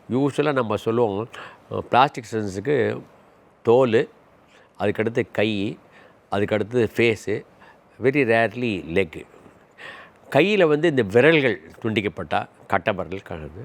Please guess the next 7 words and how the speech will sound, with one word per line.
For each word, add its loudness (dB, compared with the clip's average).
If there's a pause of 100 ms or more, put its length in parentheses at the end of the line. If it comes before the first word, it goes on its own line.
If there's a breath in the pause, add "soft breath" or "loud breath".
அதுமாதிரி -6
காலி 2
விரல் -2
துண்டிக்கப்பட்டா -4 (100)
அதெல்லாம் -4 (100)
திருப்பி -6 (100)
பொறுத்துரும். -2